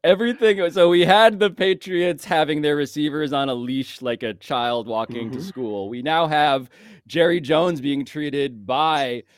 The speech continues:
Speaker 1: um, the Eagles like when I tell my daughter, "No, I'm, then I'm gonna use the potty first. I'm gonna do it."
Speaker 2: <laughs>
Speaker 1: Like, "No, I wanna do it." We're basically turning Jerry Jones into that.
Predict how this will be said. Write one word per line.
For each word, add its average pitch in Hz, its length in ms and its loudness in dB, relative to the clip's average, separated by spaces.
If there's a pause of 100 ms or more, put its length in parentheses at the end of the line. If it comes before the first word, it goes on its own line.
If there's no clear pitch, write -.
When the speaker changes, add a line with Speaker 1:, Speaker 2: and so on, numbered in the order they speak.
(120)
Speaker 1:
um, 139 260 -2
the 156 200 -8
Eagles 139 420 -2
like 131 300 -4 (140)
when 143 140 -6
I 147 120 -2
tell 147 200 -6
my 135 120 -4
daughter, 143 300 -2
"No, 151 120 2
I'm, 240 220 4 (180)
then 160 120 -2
I'm 254 160 6
gonna 370 140 -2
use 247 120 2
the - 60 -2
potty 135 280 -6
first. - 440 -16 (100)
I'm 233 200 0
gonna 370 220 2
do 262 100 8
it." - 540 0
Speaker 2:
<laughs> - 100 -10
Speaker 1:
Like, 240 200 -2
"No, 415 120 -2
I 370 280 4 (140)
wanna 294 200 2
do 202 280 0
it." 113 260 -6
We're 180 160 -10
basically 196 360 -2
turning 156 300 4
Jerry 135 240 -6
Jones 120 300 -10
into 101 200 -14
that. 90 180 -14